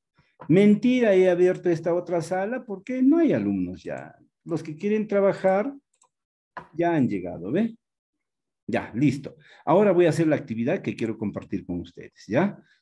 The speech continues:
Entonces, simplemente tú, cuando vas a trabajar, dices, "Muy bien, mis estimados estudiantes, les comparto el enlace para que vayan entrando a la sala, en el lobby, que luego les voy a aceptar para que estén ya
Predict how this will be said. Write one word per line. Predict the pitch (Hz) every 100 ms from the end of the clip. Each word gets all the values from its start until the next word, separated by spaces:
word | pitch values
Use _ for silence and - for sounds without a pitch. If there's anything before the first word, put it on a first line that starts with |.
| _
Entonces, | - 127 143 170
simplemente | - 135 123 123 131 131 190
tú, | 190 127 127 127
cuando | 104 92
vas | 98 -
a | 143
trabajar, | 131 127 131 143 123
dices, | 117 117
"Muy | 117 131
bien, | 147 156
mis | 131 117
estimados | 104 113 139 139 143
estudiantes, | 131 151 170 175 175 156
les | 113 -
comparto | 110 117 135 143
el | 156
enlace | 156 160 160 170 190
para | 143 127
que | 120
vayan | 131 143
entrando | 143 139 147 143
a | 131
la | 127
sala, | - 160 127 156 - _ _ _ _ _
en | 143 165
el | 165
lobby, | 165 165 - 156
que | 110
luego | 110 113
les | 104 98
voy | 113 127
a |
aceptar | 135 151 156 175 156
para | 104 87
que | 92
estén | - 110
ya | 107 110 110